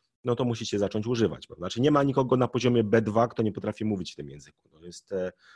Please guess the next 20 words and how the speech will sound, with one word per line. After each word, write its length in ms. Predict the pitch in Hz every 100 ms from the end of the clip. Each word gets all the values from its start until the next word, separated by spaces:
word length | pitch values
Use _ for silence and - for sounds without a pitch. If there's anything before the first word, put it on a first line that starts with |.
| - _ -
to 80 | 101
jest 140 | -
niestety, 440 | 101 98 98 98 - _ _ _ -
e, 140 | 98
taka 440 | 101 104 98 101 98
smutna, 460 | - 107 - 98
przykra, 440 | - - - 82 82
przykra 320 | - - 87
prawda. 360 | 80 71 - - _ _ 120
Natomiast 360 | 170 160 139 -
ogień 540 | 180 165 101 110 185 - _ 98
będzie 360 | 107 208 196
używał 640 | 147 117 101 95 127 170 - _ _ _ _
pewnych 500 | 120 113 117 113 98
wzorców, 580 | 101 104 92 80 139 180 -
ale 180 | 139
może 300 | 170 190 185
nie 60 | 175
do 100 | 175
końca 460 | 175 170 170 170